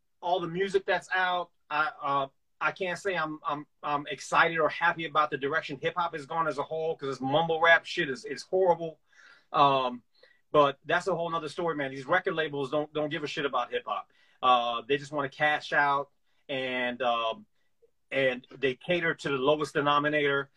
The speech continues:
And, uh, it's unfortunate. Uh, and a lot of people are, are more concerned about, uh, money and fame than, uh,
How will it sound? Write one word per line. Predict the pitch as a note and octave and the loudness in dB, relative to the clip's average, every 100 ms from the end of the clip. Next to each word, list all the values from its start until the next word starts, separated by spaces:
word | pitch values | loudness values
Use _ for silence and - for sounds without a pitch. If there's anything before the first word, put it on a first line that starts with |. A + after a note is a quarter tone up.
| _ - _ | _ -20 _
And, | C#3 B2+ B2+ B2 | -6 -4 -4 0
uh, | B2+ A#2+ A#2 | 2 2 2
it's | F#3+ | 2
unfortunate. | F3 D3+ G3 - D#3+ D3+ - _ - _ _ | 2 4 2 2 0 -4 -4 _ -20 _ _
Uh, | D#3 C3+ C3 - | -4 -2 -2 -4
and | D3+ | -2
a | C#3 | 2
lot | D3 E3 | 4 4
of | |
people | D#3+ E3+ D#3 | 0 -6 -2
are, | C#3+ D3+ | -2 0
are | C3+ | 0
more | D3 D#3+ | 0 -2
concerned | D3+ - D#3+ D3+ | -4 -4 -2 2
about, | C#3 C3+ - _ | 2 2 -2 _
uh, | - B2+ | -6 -4
money | C3+ F3 F3 D3 D3+ | 2 2 2 -6 -10
and | D3 B2+ | -10 -2
fame | F3+ F3 D3+ C3+ C3+ _ _ - | 2 2 0 -4 -10 _ _ 2
than, | C#3 C3+ C3 C3+ | 2 2 0 -2
uh, | C3 | 2